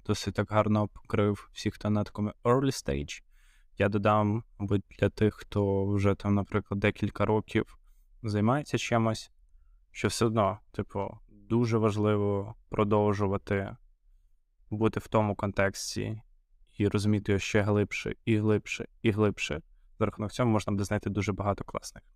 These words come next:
acquisition каналів, де ваш ромі буде просто шалений. Ось. Ну і другий аспект, е, це про страх.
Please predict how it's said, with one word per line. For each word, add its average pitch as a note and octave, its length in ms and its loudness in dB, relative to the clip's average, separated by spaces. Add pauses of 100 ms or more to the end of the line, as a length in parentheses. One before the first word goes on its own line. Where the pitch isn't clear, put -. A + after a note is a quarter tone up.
(160)
acquisition G#2+ 460 0
каналів, A2+ 440 0 (520)
де G#2 680 2
ваш G2+ 440 -2
ромі A#2+ 540 4
буде A2 280 0
просто G2 680 -4 (840)
шалений. G2 540 2 (1300)
Ось. G#2 300 -2
Ну D#3 220 2
і C3 360 0
другий C#3+ 340 0
аспект, - 580 -4 (320)
е, G#2 340 -2
це - 140 -6
про - 220 -4
страх. - 560 -2